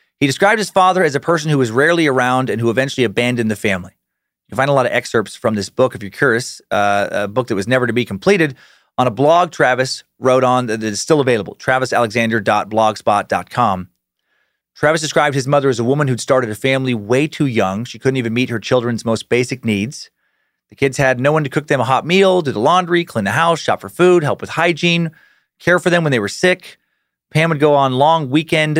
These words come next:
or long, you know, week-long, excuse me, drug benders, then crash in bed for days, beat the kids if they bothered her. Travis described beatings at the hand of his mother, who would violently go after any child who waked her up when she was sleeping off a bender.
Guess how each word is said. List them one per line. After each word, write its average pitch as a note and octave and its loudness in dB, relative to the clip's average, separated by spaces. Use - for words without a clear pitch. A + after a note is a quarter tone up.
or A#2+ 0
long, A#2+ 0
you C3+ -4
know, A2+ 0
week-long, C#3+ 2
excuse E3 -2
me, C3 -4
drug C#3+ 0
benders, A2+ -2
then G#2+ -4
crash D3 -2
in B2 -2
bed C3+ 0
for G#2+ -8
days, D3 0
beat C#3 0
the C3 -4
kids C#3 0
if C#3 -2
they A#2 0
bothered C#3 2
her. D3 2
Travis C#3+ -2
described B2 -2
beatings D3 0
at A#2+ -6
the B2+ 0
hand C#3+ 0
of C#3 -2
his B2 -4
mother, C#3 2
who B2 -2
would G#2+ -2
violently D#3+ 0
go C3 2
after A#2+ -2
any A#2 -4
child G#2 0
who A2 -4
waked A2 -2
her A2 -2
up - -6
when - -20
she A2 -8
was F#2+ -6
sleeping A2+ -2
off G2+ 0
a G2 -8
bender. G2 -2